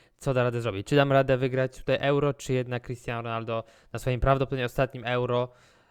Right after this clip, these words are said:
nie wygra. Jednak zobaczymy, zobaczymy. Pierwszy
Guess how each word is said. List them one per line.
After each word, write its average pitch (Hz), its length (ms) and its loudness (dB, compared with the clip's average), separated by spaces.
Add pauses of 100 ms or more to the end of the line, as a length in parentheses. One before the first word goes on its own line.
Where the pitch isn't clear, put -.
(240)
nie 120 280 -4
wygra. 110 300 -2
Jednak 185 240 -6
zobaczymy, 180 440 -8
zobaczymy. 120 400 -6
Pierwszy 170 760 2